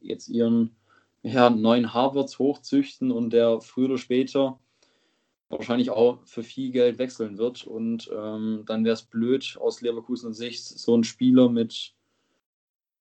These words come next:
mit so einem Potenzial an, ja,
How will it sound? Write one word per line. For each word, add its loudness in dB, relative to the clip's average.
mit 0
so 4
einem 6
Potenzial 2
an, -4
ja, -8